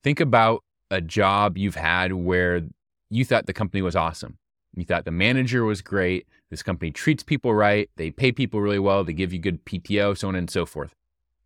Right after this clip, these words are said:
So you feel like it's a really, it's a truly fair company that you work for. At that company, there might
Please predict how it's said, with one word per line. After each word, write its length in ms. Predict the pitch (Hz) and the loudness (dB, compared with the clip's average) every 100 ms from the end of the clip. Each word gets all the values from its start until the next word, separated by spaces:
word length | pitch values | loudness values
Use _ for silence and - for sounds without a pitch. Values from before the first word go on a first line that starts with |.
| _ | _
So 80 | 139 | -2
you 60 | |
feel 180 | 135 208 | 4 6
like 180 | 175 151 | 6 4
it's 360 | 123 - - - _ _ _ _ _ - | 0 -2 -12 -14 _ _ _ _ _ 0
a 200 | 120 113 | 2 2
really, 360 | 98 131 143 | 2 4 4
it's 220 | - 104 | 2 -2
a 60 | 104 | -2
truly 440 | 85 - 156 156 | -4 -4 -2 -2
fair 300 | 131 123 117 | -2 0 0
company 540 | 113 - 107 98 95 101 _ _ _ | 0 -2 -2 -2 -2 -6 _ _ _
that 100 | 92 - | -8 -6
you 200 | - 98 | -2 0
work 200 | 110 139 | 0 -2
for. 280 | - - - _ _ _ _ | -6 -14 -14 _ _ _ _
At 140 | 135 - | 0 2
that 160 | 131 | 0
company, 460 | 120 101 107 123 117 - | 0 -2 -2 -4 -6 -4
there 140 | 98 | -2
might 420 | 87 87 92 113 | 0 0 0 -2